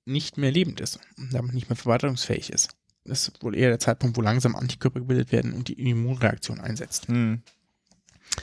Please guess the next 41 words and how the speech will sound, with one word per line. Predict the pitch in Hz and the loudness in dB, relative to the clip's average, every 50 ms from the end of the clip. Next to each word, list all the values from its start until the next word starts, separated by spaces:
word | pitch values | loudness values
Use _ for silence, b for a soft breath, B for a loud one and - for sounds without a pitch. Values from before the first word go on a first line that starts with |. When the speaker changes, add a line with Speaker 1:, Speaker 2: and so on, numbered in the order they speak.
| B B B B B B B - | B B B B B B B -4
Speaker 1:
Ich | 135 - - 135 | -4 -2 0 2
würde | 139 180 240 262 233 - - | 4 4 6 4 4 2 0
eigentlich | 131 123 135 170 - - - - | 0 0 0 0 -2 -4 -6 -4
ganz | - 139 131 - | -4 -4 -2 -2
gerne | - 131 131 | -2 -2 -2
noch | 127 127 - | -2 -2 -2
was | 120 127 - - - - - - _ | 0 0 0 0 -2 -4 -8 -18 _
zum | - - - 123 117 117 117 117 120 - _ _ _ _ _ _ _ _ _ - | -10 -6 -4 -4 -2 -2 -2 -4 -6 -8 _ _ _ _ _ _ _ _ _ -2
Bundesgesundheitsamt | 143 147 - - - 131 160 170 160 - - 139 - | -2 -2 0 -2 0 2 2 2 2 0 -4 -6 -6
und | - 127 127 | -8 -6 -4
zum | - 123 - | -4 -4 -4
Vergleich | - - - - 110 139 147 | -6 -6 -2 0 0 0 0
sagen, | - 160 160 170 165 147 139 - | 0 0 -2 -2 -4 -6 -4 -2
was | 147 151 - | 0 2 4
ich | 165 156 - | 2 2 2
mir | 165 143 | 0 0
nämlich | 147 151 151 135 | 0 0 0 0
noch | 151 135 | 0 -2
aufgeschrieben | - 170 - 165 - - 143 139 | -2 0 0 0 0 2 2 0
hatte, | 135 143 160 165 165 - - - | 2 2 2 0 0 -2 -8 -6
weil | - - 123 | -4 -4 -2
ich | - | 0
dachte, | - 117 - - 127 - | 0 0 0 0 0 2
also | 110 107 107 | 2 2 2
mich | 113 135 131 - 113 107 - - | 2 2 4 2 2 0 -2 -8
hat | - - - | -16 -12 -10
das | 117 - - | -8 -8 -6
zumindest | - 101 107 117 127 | -6 -4 -4 -6 -6
interessiert. | 120 - - 113 - 127 143 - - _ _ _ _ _ _ _ _ _ _ _ - _ _ - | -8 -10 -6 -2 -2 -2 -2 -4 -8 _ _ _ _ _ _ _ _ _ _ _ -20 _ _ -8
So | - - | -4 0
eine, | 147 147 143 143 139 127 113 | 2 4 4 4 4 2 0
so | - 135 | 0 0
eine | 127 127 120 | 0 0 0
Krise | - - - 190 202 190 | -2 0 2 4 4 4
ist | - - - - | 4 2 2 2
ja | 120 | 2
gefährlich | 117 131 - - - - - - - - | 0 0 0 -2 -2 -2 -2 -6 -8 -10
politisch, | - - - - - - - - | -12 -12 -10 -10 -10 -8 -4 -2
ne? | - 196 208 196 _ _ | 0 0 0 -2 _ _
Weil, | - 123 120 135 - | 2 4 4 4 4
Speaker 2:
Mhm. | 110 | 2